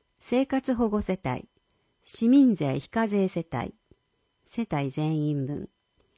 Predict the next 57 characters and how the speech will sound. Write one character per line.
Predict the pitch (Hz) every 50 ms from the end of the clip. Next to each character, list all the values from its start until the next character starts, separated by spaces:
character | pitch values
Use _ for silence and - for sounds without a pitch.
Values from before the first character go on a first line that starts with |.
| _ _ _ _ _ _ _ _ _ _ _ _ _
七 | - 202 220 254 262 240
十 | 254 269
歳 | 247 - - 254 254 254 254 247
以 |
上 | 220 190 175 160
の | 143 143 143 147
い | - 170 185
ず | 196 233
れ | 240 277 269
か | - 196
で | 165 170
あ | 175 170
る | 156 -
こ | - 156
と | - 165 147
を | 143
証 | 147 - 202 196 202 202
明 | 202 196 190 190
す | - - 185
る | 180 180
も | 180 175 165
の | 165 160 156
か、 | - - 135 139 156 _ _ _ _ _ _ _ _ _ _ _ _ _ -
後 | - 277 277 269 247
期 | - 185 -
高 | - 196 208 220 220
齢 | 220 214 214
者 | 208 - - 196 190
医 | 196 190 170
療 | 160 147 139 - - - _
非 | - - 254 - -
保 | - 214
険 | 196 - 254 254 269
者 | 269 - 269 254
証 | - - 185 170 147 139
を | 139
持 | 139 151
参 | 156 - 202 196 196 202
し | 196 -
た | - 180 180
人 | 165 - - 185 165
は | 143 139 131 - - - -
無 | - 196 185
料 | 214 214 220 220
と | - 214 202
な | 190 180 165
り | 165 151
ま | 147 143 147
す。 | - - - _ _ _ _ _ _ _ _ _ _ _ _ _ _ _ _ _ _ _ _ _ _ _ _ _ _ _ _ _ _ _ _ _ _ _ _ _ _ _ _ _ _ _ _ _ _ _ _ _ _ _ _ 208
申 | 208 247 269 277
し | -
込 | - - 233 233
み | 233 233
に | 226 208
つ | - - 196
い | 180 143
て。 | - - - 135 - -